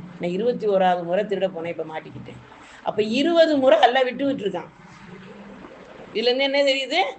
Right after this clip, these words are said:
அல்லாஹ் இருபது முறை திருடுறவனுக்கு கூட என்ன செஞ்சிருக்கான்? சலுகை கொடுத்துருக்கான், "நீ திருந்திருவே, திருந்திருவேண்டு." இருபத்தி ஒண்ணாவது முறை இப்ப என்கிட்ட பிடிபட்டிருக்க நீ, இப்ப கூட உனக்கு இதாயத்து வரலையா அப்படின்னு அபூபக்கர் சித்திக் ரலியல்லாஹு தஆலா கேட்டாங்களாம். அந்த மனிதர் ஈமான் கொண்டதாக வரலாறு இருக்கு.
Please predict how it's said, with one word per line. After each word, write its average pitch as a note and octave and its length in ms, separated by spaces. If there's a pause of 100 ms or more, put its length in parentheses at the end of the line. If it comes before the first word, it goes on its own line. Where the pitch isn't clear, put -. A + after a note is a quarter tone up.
(260)
அல்லாஹ் C#4 300
இருபது D4 360
முறை C4 260 (480)
திருடுறவனுக்கு D4 640
கூட C#4+ 200
என்ன C#4 120
செஞ்சிருக்கான்? C#4 420
சலுகை D4 360
கொடுத்துருக்கான், C#4 600
"நீ A#3+ 100
திருந்திருவே, C#4+ 580
திருந்திருவேண்டு." C4+ 680 (340)
இருபத்தி F4 480
ஒண்ணாவது D4 520
முறை B3 220
இப்ப D4+ 140
என்கிட்ட A#3+ 300
பிடிபட்டிருக்க F#3+ 580
நீ, D3+ 100 (880)
இப்ப B3 260
கூட C4+ 220
உனக்கு A3 260
இதாயத்து F#3+ 380
வரலையா F3 380
அப்படின்னு F3 400
அபூபக்கர் G#3 300
சித்திக் G3 260
ரலியல்லாஹு F#3 260
தஆலா E3 160
கேட்டாங்களாம். F3 560 (200)
அந்த G3 240
மனிதர் G#3 300
ஈமான் A3 340
கொண்டதாக E3+ 460
வரலாறு E3 380
இருக்கு. - 280